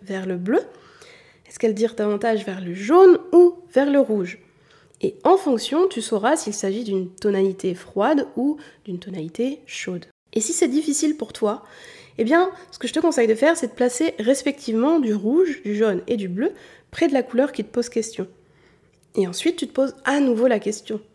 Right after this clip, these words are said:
De quelle couleur, ma couleur qui me pose question, est-elle la plus proche ? Est-ce que, euh, ta couleur, elle est plus proche du bleu,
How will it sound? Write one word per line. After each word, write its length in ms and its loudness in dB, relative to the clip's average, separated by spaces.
De 100 -4
quelle 260 0
couleur, 420 -2
ma 120 -6
couleur 320 -10
qui 100 -16
me 60 -8
pose 160 -16
question, 320 0
est-elle 320 2
la 100 2
plus 220 -4
proche ? 480 -8
Est-ce 160 -10
que, 300 0
euh, 140 -6
ta 100 -8
couleur, 420 -4
elle 120 -10
est 40 -8
plus 140 -20
proche 300 -6
du 140 -12
bleu, 240 2